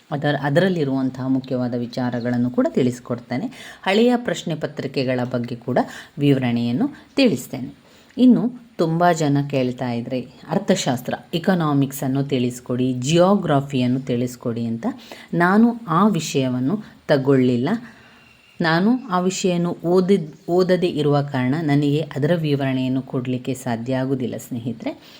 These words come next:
ಹಾಗೆ ನಾನು ರಿಕ್ವೆಸ್ಟ್ ಮಾಡಿರುವ ಕಾರಣ ಹಳೆಯ ಪ್ರಶ್ನೆ ಪತ್ರಿಕೆಗಳನ್ನು ನೋ-, ನೋಡ್ಕೊಂಡು ಪ್ರಥಮ ವರ್ಷದ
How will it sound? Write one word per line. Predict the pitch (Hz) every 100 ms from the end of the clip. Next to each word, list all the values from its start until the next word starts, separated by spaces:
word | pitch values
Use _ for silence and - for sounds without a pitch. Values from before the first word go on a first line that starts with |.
| -
ಹಾಗೆ | - 226 247
ನಾನು | 233 208 202 202 208 - -
ರಿಕ್ವೆಸ್ಟ್ | 165 160 - 240 247
ಮಾಡಿರುವ | 220 175 160 147
ಕಾರಣ | 139 143 135 170 302 -
ಹಳೆಯ | 170 196 220
ಪ್ರಶ್ನೆ | 196 165 185
ಪತ್ರಿಕೆಗಳನ್ನು | 170 165 170 160 160 156 151 151
ನೋ-, | 160 170 - 156
ನೋಡ್ಕೊಂಡು | 160 170 - 143 139 247 - - -
ಪ್ರಥಮ | - 208 240 247
ವರ್ಷದ | 233 196 185 - 170